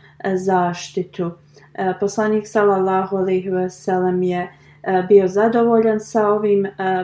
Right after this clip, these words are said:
prijedlogom i rekao je Hazreti Osmanu da ode, e, u Kurešijama i predloži, e, i, i predstavi ove, e,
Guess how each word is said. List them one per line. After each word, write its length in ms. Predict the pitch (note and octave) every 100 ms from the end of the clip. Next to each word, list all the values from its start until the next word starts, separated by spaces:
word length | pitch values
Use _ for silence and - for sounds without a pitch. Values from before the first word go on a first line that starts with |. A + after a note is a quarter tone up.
| -
prijedlogom 680 | - G#3 G#3+ A3+ A3 G#3+ G3+ G3
i 100 | G3
rekao 340 | G3 G3 G3
je 140 | F#3
Hazreti 480 | F#3 F#3 F#3+ F#3+ F#3+
Osmanu 500 | F#3 F#3 F#3+ F#3 F#3
da 240 | F3+ F3 -
ode, 480 | G3+ G#3 A3 A3 A3 - - - - -
e, 380 | - G3 F#3+ F#3 F#3
u 20 | F#3
Kurešijama 760 | - F#3 F#3+ G3+ - F#3+ F#3 F3+ G3
i 80 | -
predloži, 920 | - C4 D#4+ A#3+ G3 F#3 F3+ F3+ F#3+ G3 - -
e, 360 | - F#3 F3+ F3+ - - _ _ - _ _ _ _ _ -
i, 180 | G3 -
i 140 | -
predstavi 840 | - A3 A3+ - G3+ F3 F3+ F3 -
ove, 460 | F3 F3 F3 F3
e, 340 | F3 - F3